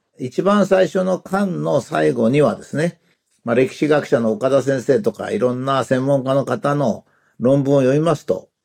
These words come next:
えー、そこの民族の九割が、九十パーセントが殺されて、全く新しい国になってるわけですね。だから場所はシナ。シナっていうのは全く別称でも何でもありません。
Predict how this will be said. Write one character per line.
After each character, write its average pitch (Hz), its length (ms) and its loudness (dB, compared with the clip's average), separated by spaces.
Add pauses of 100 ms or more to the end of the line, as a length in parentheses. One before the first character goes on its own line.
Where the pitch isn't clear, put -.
(280)
え 110 40 -16
ー、 110 140 -4
そ 151 160 0
こ 190 120 2
の 208 140 4
民 220 180 4
族 147 220 0
の 123 120 -4
九 233 420 2
割 135 320 2
が、 147 320 0
九 190 180 0
十 233 140 -4
パ 226 200 2
ー 202 40 2
セ 214 120 0
ン 196 60 -2
ト 180 100 0
が 170 200 -2
殺 151 240 0
さ 165 140 -2
れ 151 120 2
て、 147 400 -2 (420)
全 139 160 -6
く 220 380 2
新 190 320 2
し 196 160 -2
い 147 60 -6
国 131 280 -2
に 113 60 2
な 113 140 2
っ 107 40 -12
て - 120 -2
る 101 80 0
わ 92 60 -2
け 87 80 -8
で 87 60 -10
す - 180 -12
ね。 135 260 -4 (440)
だ 190 140 -4
か 180 100 2
ら 127 320 0
場 135 240 -2
所 214 240 4
は 226 400 0 (180)
シ 175 200 -4
ナ。 131 320 -2
シ - 340 -4
ナ 233 140 4
っ 151 60 -4
て - 120 -4
い 143 40 4
う 131 40 2
の 123 100 0
は 107 140 2
全 127 500 -4
く 151 460 0 (240)
別 131 240 0
称 180 180 2
で 175 80 2
も 147 140 0
何 131 180 0
で 147 80 2
も 135 80 0
あ 131 40 2
り 127 60 -2
ま 127 120 -2
せ 110 120 -2
ん。 90 140 -10